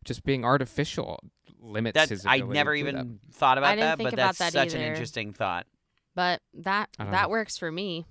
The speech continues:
Speaker 3: as far as justification of, of
Speaker 1: I mean,
Speaker 3: that.
Speaker 1: yeah, I, I, maybe we're not, again, supposed to read too far into it just to make it narratively interesting, but
Speaker 2: But I, yeah, that's a great,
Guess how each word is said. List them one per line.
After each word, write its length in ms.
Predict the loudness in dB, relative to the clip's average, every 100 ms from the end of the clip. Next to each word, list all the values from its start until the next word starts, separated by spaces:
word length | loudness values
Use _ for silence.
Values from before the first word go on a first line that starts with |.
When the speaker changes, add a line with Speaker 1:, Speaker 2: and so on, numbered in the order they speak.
| _
Speaker 3:
as 140 | -12 -8
far 180 | -6 -6
as 140 | -6
justification 880 | -10 -10 -12 -18 -14 -14 -12 -12 -12
of, 160 | -14 -18 _ _
of 120 | -14 -6
Speaker 1:
I 80 | -2
mean, 100 | -2
Speaker 3:
that. 100 | -2
Speaker 1:
yeah, 260 | -4 -2 -2
I, 220 | -4 -4 -8 _ _
I, 140 | -14 -14 _ _ _
maybe 280 | -4 -2 -2
we're 160 | -2
not, 200 | -4 -6 _ -12
again, 320 | -6 -6 -6
supposed 280 | -6 -6 -6
to 60 | -6
read 240 | -6 -6
too 140 | -10 -8
far 240 | -2 -2
into 220 | -2 -6
it 80 | -10
just 220 | -8 -10 -8
to 80 |
make 220 | -8 -8 -10
it 100 | -12 -18 -6
narratively 460 | -2 -2 -4 -6
interesting, 600 | -6 -6 -6 -4 -6 -6 -4
but 200 | -4 -4 -10 -14 _ _ _ 0
Speaker 2:
But 180 | 2 2
I, 120 | 0
yeah, 160 | 0 -2
that's 240 | -2 -4
a 80 | -6
great, 840 | -8 -18 -16 -10 -4 0 0 0